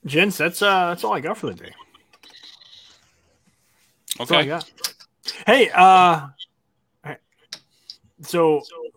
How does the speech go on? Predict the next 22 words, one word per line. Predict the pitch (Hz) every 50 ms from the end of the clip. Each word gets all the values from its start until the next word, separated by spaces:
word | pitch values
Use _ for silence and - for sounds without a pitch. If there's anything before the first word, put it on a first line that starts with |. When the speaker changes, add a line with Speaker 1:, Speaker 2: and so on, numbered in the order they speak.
| _ _ _ _ _ _
Speaker 1:
Mike, | - 165 156 180 190 190 180 -
you | 170 175 190
weren't | 196 208 190 160 151
on | 170 170 165
the | 156 139
show | 131 - - 180 185 175 135 120 127 147 147 - - -
while, | 131 135 139 131 131 131 131
uh, | 127 127 127 127 127 123 123 123 113
while | 107 131 147 143 139 135
I | 135
was | 139 135 131
sharing | - 190 190 196 180 147
this, | 135 127 -
but | - 160 139
we | 143 160
got | 180 190
a | 175
new | 185 190 180
podcast | - 190 196 233 233 - - - - - - -
out, | - - - _ _ _ _ _ _ _ _ _ _ _ _ _ 196 - _ _ - - - _ _ _ - - _ _ _ _ _ - - _ _ _ - - - -
uh, | 143 143 143 139 135 131 - -
called | - 170 160 151 151 151 147 147 139 139